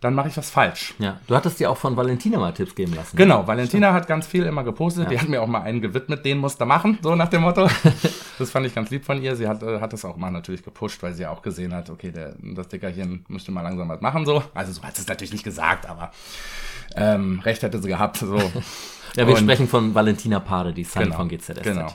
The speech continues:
Speaker 2: Ja.
Speaker 1: Super, super lieb. Oh, I love you.
Speaker 2: <laughs>
Speaker 1: Ähm, und, äh, hab dann halt, weil wir Firmensport haben, ein Kollege, ein sehr sportlicher Kollege macht Freeletics für uns.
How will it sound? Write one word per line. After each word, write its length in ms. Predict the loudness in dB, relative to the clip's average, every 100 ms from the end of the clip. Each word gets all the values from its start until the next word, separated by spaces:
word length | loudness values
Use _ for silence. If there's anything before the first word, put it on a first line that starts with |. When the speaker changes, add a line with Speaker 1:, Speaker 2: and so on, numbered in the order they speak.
| -10
Speaker 2:
Ja. 60 |
Speaker 1:
Super, 240 | -8 -8 -8
super 240 | -8 -8
lieb. 220 | -10 -12 -18 -14
Oh, 200 | -12 -10 -12 -12 4
I 60 | 8
love 200 | 8 10
you. 220 | 8 8 2 -12 -6 -4
Speaker 2:
<laughs> 420 | -4 -8 -2 0
Speaker 1:
Ähm, 760 | 4 6 8 8 6 6 4 2 -4 -10 0
und, 540 | 2 4 4 0 4
äh, 440 | 6 8 8 4 2 -10 _ _
hab 200 | 2 4 6
dann 240 | 6 6
halt, 260 | 4 4 2
weil 160 | 2
wir 120 | 0
Firmensport 560 | 0 0 0 2 2 4
haben, 560 | 2 2 0 -4 -18 -12
ein 200 | -6 -4
Kollege, 400 | -2 -2 0 -2
ein 140 | -2
sehr 100 | -4
sportlicher 420 | -2 -4 -4 -6 -6
Kollege 380 | -6 -6 -6
macht 240 | -6 -6 -8
Freeletics 580 | -6 -4 -4 -4 -6 -4
für 100 | -6
uns. 380 | -4 -6 -8